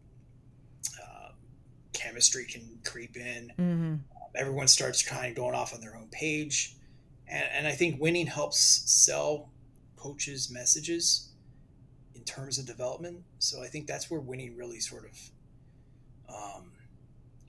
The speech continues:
Speaker 1: really does count for a lot in this league. Is it's not just winning for the sake of winning, it's also winning to facilitate development. And so at the very least, at least now you're, you're,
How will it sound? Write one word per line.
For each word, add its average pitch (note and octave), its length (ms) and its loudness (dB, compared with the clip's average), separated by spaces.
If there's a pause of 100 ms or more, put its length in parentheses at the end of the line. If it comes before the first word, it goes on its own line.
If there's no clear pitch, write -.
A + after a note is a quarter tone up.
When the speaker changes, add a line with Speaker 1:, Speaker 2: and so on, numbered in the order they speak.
(160)
Speaker 1:
really D#3 180 4
does C3+ 280 2
count - 300 -6
for C#3 140 -12
a - 60 -8
lot - 240 -10
in C3 40 -16
this C#3 220 2
league. D#3 320 -6 (160)
Is B2 340 -8
it's - 220 -6
not C#3 220 -6
just - 320 -4
winning A#2+ 200 -12
for A#2 120 -18
the - 100 -6
sake - 240 4
of G2 60 -16 (100)
winning, A#2+ 260 -14
it's - 160 -6
also - 240 -8 (100)
winning - 400 -18 (680)
to - 100 -16
facilitate - 640 2
development. - 640 -16 (540)
And - 120 -4
so - 400 4 (1200)
at C3+ 160 -2
the D3 60 -4
very D3+ 300 6
least, C#3+ 340 2
at C#3 160 -4
least C#3+ 320 -2 (140)
now C3+ 260 -2
you're, C3 560 -6 (2250)
you're, C#3 420 -4